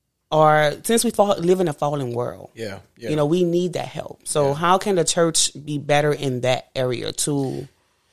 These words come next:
Speaker 2: I'ma get in trouble, but I, I've been getting in trouble for the last couple of years. So, I, you know, of course, I'ma blame, not blame, but I would challenge pastors.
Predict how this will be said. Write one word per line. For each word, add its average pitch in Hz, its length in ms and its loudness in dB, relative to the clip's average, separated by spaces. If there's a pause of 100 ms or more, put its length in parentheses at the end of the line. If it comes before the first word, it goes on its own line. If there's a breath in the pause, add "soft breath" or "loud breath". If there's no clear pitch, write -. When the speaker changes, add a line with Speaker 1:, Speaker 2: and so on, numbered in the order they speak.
(880 loud breath)
Speaker 2:
I'ma 160 200 4
get 131 180 4
in 117 100 -2
trouble, 120 260 0
but 117 200 -2
I, 120 320 2
I've 135 160 2
been 120 140 -4
getting 107 260 -4
in 98 60 -10
trouble 107 260 0
for 104 160 -10
the 98 60 -10
last 101 400 -2
couple 95 220 -8
of 98 60 -16
years. 98 320 -8
So, 113 180 -2
I, 123 200 0
you 147 160 -4
know, 127 300 -2
of - 200 -4
course, 165 380 -4
I'ma 139 200 -4
blame, 110 720 -8
not 127 260 -8
blame, 107 480 -6
but 104 120 -8
I 107 80 0
would 113 320 -4
challenge 104 480 -10
pastors. - 680 -8